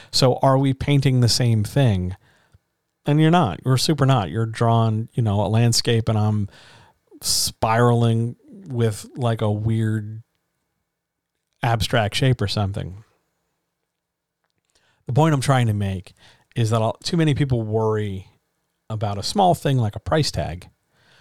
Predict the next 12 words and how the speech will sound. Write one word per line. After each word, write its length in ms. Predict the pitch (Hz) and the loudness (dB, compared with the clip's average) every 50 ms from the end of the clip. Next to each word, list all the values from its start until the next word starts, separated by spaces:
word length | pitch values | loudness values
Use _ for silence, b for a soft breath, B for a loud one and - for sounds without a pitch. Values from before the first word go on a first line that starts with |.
| b b b b | b b b b
when 160 | - 120 117 | -2 0 0
they 160 | 117 113 110 | 0 0 -2
forget 440 | 107 - - - 127 117 127 123 110 | -6 -8 -8 -8 -6 -2 -2 -2 -2
to 80 | - 127 | -2 -4
look 260 | 120 113 117 110 - | -2 -2 -2 -2 -4
at 60 | 110 | -6
the 140 | - 110 110 | -6 -4 -4
overall 440 | 110 110 104 107 107 104 98 92 - - | -2 -2 -2 0 0 -2 -2 -4 -6 -12
cumulative 840 | - - - - 127 120 117 113 110 107 104 - - 107 98 95 | -16 -10 -2 0 2 4 4 4 2 0 -2 -2 -2 -6 -6 -4
big 220 | - 101 92 98 - | -6 -8 -8 -4 -6
picture 320 | - 98 - - - - | -6 -6 -6 -10 -12 -10
stuff. 500 | - - - - - - - - - - | -10 -10 -10 -10 -14 -14 -16 -20 -20 -20